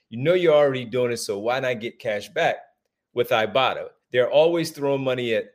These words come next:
you know, something. We are always throwing money at something. As we mentioned, school supplies, new house project, uh, the list goes on, spending money on yourself. It's time to stop spending your hard-earned money without getting anything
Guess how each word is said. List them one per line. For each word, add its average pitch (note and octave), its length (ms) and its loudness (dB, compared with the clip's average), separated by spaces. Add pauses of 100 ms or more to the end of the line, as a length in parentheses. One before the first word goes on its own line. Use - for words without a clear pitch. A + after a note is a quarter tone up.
you B2 80 -10
know, G2 200 -6
something. G#2+ 540 -2
We E3+ 160 2
are C#3+ 80 6
always G2+ 280 2
throwing F#2 260 -10
money F2+ 200 -10
at E2 80 -12
something. E2+ 320 -16
As A#2 160 -6
we B2+ 60 -10
mentioned, C3 400 -4
school A#2+ 240 -8
supplies, G#2+ 460 -2
new G#2 120 -8
house G2+ 200 -4
project, G2 580 -2 (280)
uh, F2+ 160 -2 (280)
the G2+ 100 -8
list B2 320 -2
goes A2+ 300 2
on, G#2+ 380 -2 (100)
spending B2+ 320 -4
money A#2 180 0
on G#2+ 160 -2
yourself. G#2 360 -2
It's - 100 -10
time D3+ 300 -4
to C3 60 -4
stop A2+ 340 -6
spending G#2 420 -10 (220)
your F2 120 -10
hard-earned A2+ 520 0
money G2 340 -6 (760)
without D#3 380 -2
getting C3 260 0
anything A2 600 -4